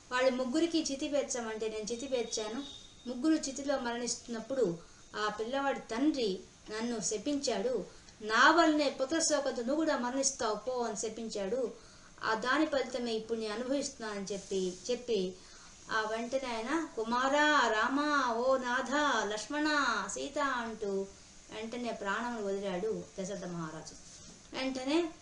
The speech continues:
ఆ, వశిష్ఠుడికి తెలిసిపోయింది. అక్కడ ఉన్న స్త్రీలంతా రోదిస్తూ ఉంటే వశిష్ఠుడు వచ్చాడు. వచ్చి దూతలను పిలిచి, వెంటనే వెళ్ళి మీరు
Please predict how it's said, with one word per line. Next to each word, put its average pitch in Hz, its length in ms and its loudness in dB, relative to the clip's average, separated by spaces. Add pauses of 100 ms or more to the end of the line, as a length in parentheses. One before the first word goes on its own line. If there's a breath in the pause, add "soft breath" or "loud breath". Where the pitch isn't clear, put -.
(420)
ఆ, 196 480 -2 (100)
వశిష్ఠుడికి 262 440 -2
తెలిసిపోయింది. 240 720 0 (120)
అక్కడ 220 160 -4
ఉన్న 226 140 -2
స్త్రీలంతా 247 500 2
రోదిస్తూ 226 460 0
ఉంటే 220 200 -4
వశిష్ఠుడు 226 500 -4
వచ్చాడు. 220 400 -2 (440 loud breath)
వచ్చి 277 200 0
దూతలను 285 380 4
పిలిచి, 233 460 -2
వెంటనే 277 440 0
వెళ్ళి 233 500 0 (500 loud breath)
మీరు 233 240 0